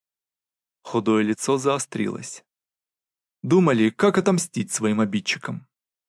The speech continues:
Светлана находила таких девчонок, кто попал за решетку несправедливо, и объединяла для взаимопомощи. «Клуб Талион?» Елена кивнула.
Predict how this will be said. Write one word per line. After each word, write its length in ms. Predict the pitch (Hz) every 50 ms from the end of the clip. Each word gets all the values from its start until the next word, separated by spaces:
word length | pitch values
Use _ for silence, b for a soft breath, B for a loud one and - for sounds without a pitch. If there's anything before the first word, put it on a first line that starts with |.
| _ _
Светлана 560 | - - 131 127 123 - 151 165 170 165 160
находила 540 | 156 151 123 - 156 139 135 156 147 147 139
таких 320 | 143 135 - 156 139 127
девчонок, 600 | 127 139 123 - - 196 202 180 123 107 - -
кто 300 | - - - 170 165 156
попал 300 | - 151 135 - 160 156
за 140 | 135 143 151
решетку 440 | 147 147 - - 175 170 170 - 170
несправедливо, 800 | 165 165 - - 156 160 160 170 139 127 107 101 92 - - - B B B B B
и 180 | 170 180 190 -
объединяла 720 | - - 147 143 165 156 139 151 160 165 165 160 160 147
для 220 | 131 139 147 147
взаимопомощи. 920 | 131 127 143 143 139 143 135 - - 104 101 107 - - - - - - _ _ _ _ _ _ _ _ _ _ _ _ _ _ _ _ _ _ _ _ _ -
«Клуб 380 | - - 107 110 117 117 - -
Талион?» 600 | - 107 107 110 110 110 123 147 151 143 - - _ _ _ _ _ _ _ _ _ _ _ _ _ _ _ _ _ _ _ _ _ _ _
Елена 500 | - 92 90 107 98 104 113 120 131 139
кивнула. 600 | 131 - 160 135 143 135 113 104 - - - -